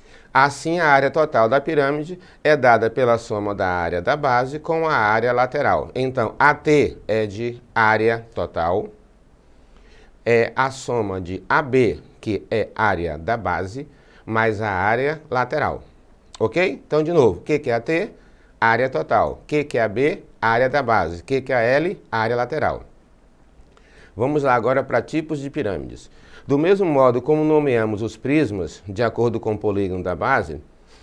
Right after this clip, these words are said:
nomeamos também as pirâmides segundo essa ideia. Por exemplo,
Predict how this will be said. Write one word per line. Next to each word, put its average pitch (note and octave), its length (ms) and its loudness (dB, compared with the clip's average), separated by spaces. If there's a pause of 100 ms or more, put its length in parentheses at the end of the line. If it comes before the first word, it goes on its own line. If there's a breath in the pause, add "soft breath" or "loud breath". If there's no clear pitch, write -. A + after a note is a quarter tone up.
(120)
nomeamos A#2 640 2
também C#3+ 380 -2
as D3+ 140 -6
pirâmides C#3 540 -2
segundo A#2+ 500 -4
essa B2 220 -4
ideia. F#2+ 400 0 (100)
Por C#3 140 2
exemplo, G2 420 -2